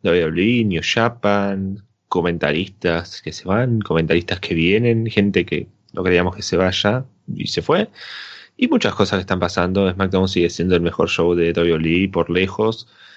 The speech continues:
Eh, Raw también está ahí. Y bueno, con muchas ganas de volver al, al directo ya. La semana pasada no tuve, no estuve,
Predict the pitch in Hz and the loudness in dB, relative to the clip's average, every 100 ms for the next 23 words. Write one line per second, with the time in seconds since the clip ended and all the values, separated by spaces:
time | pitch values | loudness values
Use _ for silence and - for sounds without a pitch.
0 | - _ - 98 90 85 101 107 95 92 | -20 _ -4 0 2 2 2 2 0 -2
1 | 90 85 95 147 _ _ _ _ _ - | 0 0 0 -4 _ _ _ _ _ -2
2 | - 95 92 90 143 131 87 - - 95 | 2 2 2 0 0 0 -2 -6 -2 0
3 | 101 107 104 107 98 92 92 101 92 85 | 0 0 -2 0 2 2 2 2 2 0
4 | 90 92 90 95 98 107 92 92 87 87 | -2 0 2 0 0 -2 0 -2 -6 -6
5 | 92 - 110 101 - 104 101 92 95 120 | -4 0 0 0 0 0 0 0 2 2
6 | 123 104 98 117 120 120 117 117 | 0 -4 -2 0 2 2 2 0